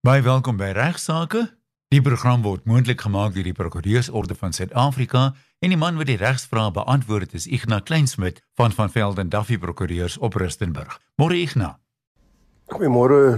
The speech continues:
Speaker 2: luisteraars, en goeiemôre, Ian. Ons is alweer agt dae weg van fase drie en ek weet nie van julle nie, maar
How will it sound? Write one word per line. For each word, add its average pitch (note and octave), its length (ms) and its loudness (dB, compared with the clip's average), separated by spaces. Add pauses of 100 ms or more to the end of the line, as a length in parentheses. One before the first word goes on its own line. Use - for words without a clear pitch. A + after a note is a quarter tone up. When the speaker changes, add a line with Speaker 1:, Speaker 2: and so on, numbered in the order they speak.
Speaker 2:
luisteraars, B2 560 2
en G2 160 -8
goeiemôre, A2+ 600 0 (500)
Ian. C3 300 4 (260)
Ons E3+ 300 -2
is C3 40 -6
alweer B2+ 380 4 (720)
agt - 160 -2
dae B2+ 240 6
weg A#2+ 320 4
van G#2 240 2 (480)
fase B2+ 480 2
drie C3+ 320 6
en G#2+ 160 -2
ek G2+ 80 -6
weet A#2 220 -2
nie D3 100 -4
van A2 160 0
julle C3 160 4
nie, A#2 160 2
maar G#2+ 240 -2